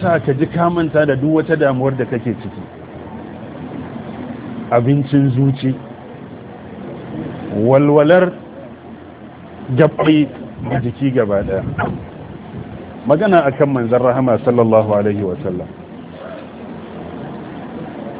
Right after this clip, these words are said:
Daga cikin ni'imar da Allah yake ma bawa, Allah ya ba shi damar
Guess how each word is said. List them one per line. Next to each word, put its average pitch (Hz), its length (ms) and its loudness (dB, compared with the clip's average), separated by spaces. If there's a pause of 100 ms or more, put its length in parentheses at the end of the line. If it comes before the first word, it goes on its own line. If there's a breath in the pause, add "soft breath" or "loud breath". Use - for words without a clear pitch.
(120)
Daga 131 240 6
cikin 180 380 2
ni'imar 180 480 4
da 110 300 6 (440)
Allah 147 300 6
yake 143 360 4
ma 107 140 2
bawa, 127 520 6 (360)
Allah 143 480 4
ya 110 80 4
ba 147 240 6 (160)
shi 135 60 0 (100)
damar 151 480 6